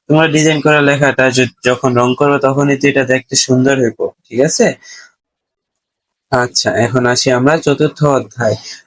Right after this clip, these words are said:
চতুর্থ অধ্যায় কি আছে? চতুর্থ অধ্যায়ের নাম কি? স্বাধীনতা আমার। হ, অবশ্যই ভাই, স্বাধীনতা তো আমারই, ঠিক আছে? আচ্ছা, এখানে একক কাজ কি? একক কাজ হচ্ছে যে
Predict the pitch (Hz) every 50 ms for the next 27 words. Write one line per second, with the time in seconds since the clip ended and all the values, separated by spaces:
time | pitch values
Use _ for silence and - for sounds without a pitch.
0 | _ - - 135 131 - 143 139 - - - - 147 147 147 147 143 - - 131
1 | 135 135 - 139 135 131 131 - - 127 127 127 127 127 123 - - 127 127 123
2 | 127 127 131 - _ _ _ _ - 156 156 156 151 147 147 143 139 - - _
3 | _ _ _ _ _ - 143 123 123 127 127 151 147 143 143 147 143 143 139 139
4 | 139 143 143 - - 131 127 120 - - _ _ _ _ _ _ _ _ _ _
5 | - - 131 131 131 135 143 139 139 135 131 - 156 170 196 202 180 190 - 117
6 | 120 123 120 120 117 117 113 110 110 113 - _ _ _ 127 120 120 120 117 117
7 | 117 120 127 127 127 - - 135 127 117 117 113 113 - - 120 120 127 123 127
8 | 123 120 123 117 - 127 123 123 117 120 117 113 113 107 - 123 120 127 131 -
9 | - 143 127 120 - - _ _ _ _ - - - _ _ _ 117 120 - -
10 | - 127 113 113 123 120 135 127 131 127 127 - 139 127 - 139 135 131 - -
11 | - - 120 117 117 - _ _ _ _ _ - - - - - - - _ _
12 | - 139 151 160 160 160 - 160 156 156 143 151 151 135 - - - - 135 127
13 | 127 127 113 110 - 120